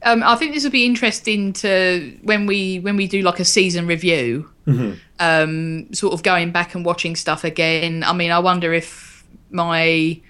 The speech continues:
Speaker 1: my attitude will change. Again, again, you know, sort of maybe there'll be something in this that helps us understand more of what's happened. So, you know, I'm, I'm prepared to give it that amount of rope, and I'm
Speaker 2: Hmm.
Speaker 1: interested to sort of see how it fits in the context of the whole season.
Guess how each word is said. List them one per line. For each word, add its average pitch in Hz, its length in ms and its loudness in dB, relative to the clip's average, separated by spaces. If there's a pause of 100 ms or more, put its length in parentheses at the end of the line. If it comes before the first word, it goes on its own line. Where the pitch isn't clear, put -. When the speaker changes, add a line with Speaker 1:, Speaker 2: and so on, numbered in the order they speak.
(300)
Speaker 1:
my 165 180 2
attitude 160 460 0
will 156 160 -4
change. 139 480 -4
Again, 151 540 -2 (500)
again, 160 600 -4
you 160 80 -8
know, 143 180 -4
sort 147 400 -2
of - 80 -14
maybe 156 420 2
there'll 151 200 2
be 143 100 0
something 147 380 -2
in 147 160 -2
this - 320 0
that 170 160 2
helps 151 360 0
us - 420 -2
understand 156 580 0
more 151 180 0
of 147 100 -4
what's - 180 -2
happened. 143 680 -6 (340)
So, 139 800 0
you 170 80 -4
know, 143 260 0
I'm, 156 320 -2
I'm 160 160 -2
prepared 175 220 0
to - 80 -8
give 170 100 -2
it 160 120 -2
that 143 200 0
amount 147 280 -4
of 143 120 -10
rope, 139 340 -4 (120)
and 147 400 -4
I'm 139 100 0
Speaker 2:
Hmm. 131 140 0
Speaker 1:
interested 110 400 -6
to 156 100 -12
sort 151 260 -6
of 143 60 -4
see 151 320 0
how 156 240 0
it 143 140 -6
fits - 320 -2
in 156 100 -8
the 147 80 -8
context - 480 -6
of 160 60 -14
the 143 80 -8
whole 135 200 -6
season. 127 500 -6